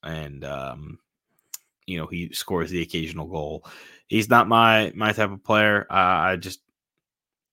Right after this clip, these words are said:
I don't really have, like, a, like, I mean, my opinion of him is I, I don't think he really brings too much other than the face-offs,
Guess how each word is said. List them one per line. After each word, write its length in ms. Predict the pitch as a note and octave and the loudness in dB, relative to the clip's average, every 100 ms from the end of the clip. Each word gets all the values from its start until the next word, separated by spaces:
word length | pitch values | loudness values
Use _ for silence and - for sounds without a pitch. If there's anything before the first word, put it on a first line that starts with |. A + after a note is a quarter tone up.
| _ _ | _ _
I 80 | D3 | 4
don't 140 | F3+ | 4
really 100 | F3+ | 4
have, 220 | E3+ D#3 D#3+ | 4 4 2
like, 180 | D3+ | 2
a, 340 | C#3+ C#3+ C#3 B2+ - _ _ _ _ _ - G2+ | 4 4 4 0 -12 _ _ _ _ _ -14 -6
like, 220 | A2 - | -4 -4
I 40 | |
mean, 280 | A2 A#2+ G#2 | -6 -4 -4
my 120 | G#2 | -2
opinion 400 | B2 B2 C#3+ A#2 | -2 0 0 0
of 120 | G#2 G2+ | 0 0
him 140 | F#2 | -2
is 100 | F#2 | -4
I, 400 | F#2+ G2 F#2+ G#2 | 0 2 2 2
I 40 | G#2 | 2
don't 140 | G#2 | 0
think 160 | G#2+ F#2+ | -4 -8
he 80 | |
really 200 | G2+ G2+ | -4 -4
brings 260 | E2+ F2+ F2 | -4 -6 -10
too 120 | - | -8
much 180 | F2 E2 | -8 -6
other 160 | F2 E2+ | -6 -6
than 100 | D#2+ | -8
the 80 | D2+ | -8
face-offs, 580 | F#2 F2+ G2+ G2 G#2 | -6 -4 0 0 -2